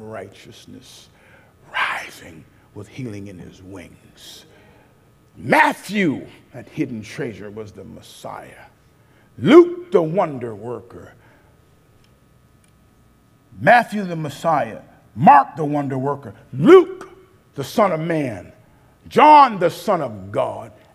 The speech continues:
Acts, the Holy Ghost. Romans, the justifier.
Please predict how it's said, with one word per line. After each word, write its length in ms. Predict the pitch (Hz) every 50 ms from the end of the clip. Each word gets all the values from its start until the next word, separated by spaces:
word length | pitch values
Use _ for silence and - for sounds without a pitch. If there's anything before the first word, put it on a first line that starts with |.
| _
Acts, 540 | - - 262 233 - - - - - - - - - _ _
the 100 | - 160
Holy 340 | - - 190 185 170 139 120
Ghost. 320 | 120 120 107 - - - - - - - _ _ _
Romans, 560 | - 185 269 294 285 269 247 214 180 143 135
the 140 | - - 160
justifier. 920 | 127 110 - - 202 - - - - - - - 123 110 95 85 - 104